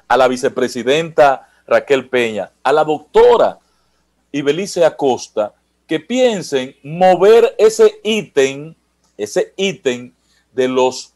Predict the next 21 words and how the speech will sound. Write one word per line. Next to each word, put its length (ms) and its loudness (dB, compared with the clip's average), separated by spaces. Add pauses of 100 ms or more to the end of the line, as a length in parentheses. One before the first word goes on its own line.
(160)
del 260 -6
cuerpo 480 0
docente 920 -6 (340)
que 80 -8
está 520 0
en 140 -8
la 280 0 (220)
última 680 -2
etapa 760 2
de 140 -4
la 160 0
primera 360 0
fase, 420 0 (220)
en 80 -14
la 80 -8
cuarta 360 0
etapa 400 2
de 60 -2
la 100 -6
primera 300 -6
fase, 300 -6